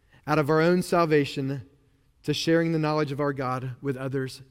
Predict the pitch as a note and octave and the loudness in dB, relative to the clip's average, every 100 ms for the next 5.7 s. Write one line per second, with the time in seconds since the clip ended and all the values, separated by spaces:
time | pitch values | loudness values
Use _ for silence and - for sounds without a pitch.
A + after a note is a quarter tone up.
0 | _ - C3+ A#2+ A2+ _ _ _ _ G#2+ | _ -10 -8 -8 -12 _ _ _ _ -10
1 | G#2+ - E2+ F#2+ - _ _ _ _ _ | -10 -10 -14 -16 -20 _ _ _ _ _
2 | _ _ _ _ _ _ _ _ _ _ | _ _ _ _ _ _ _ _ _ _
3 | _ _ _ _ _ _ _ _ _ _ | _ _ _ _ _ _ _ _ _ _
4 | _ _ _ _ _ _ _ _ _ - | _ _ _ _ _ _ _ _ _ -18
5 | - C#3 B2 B2+ C3 C3+ C#3+ | -10 -10 -8 -8 -8 -10 -12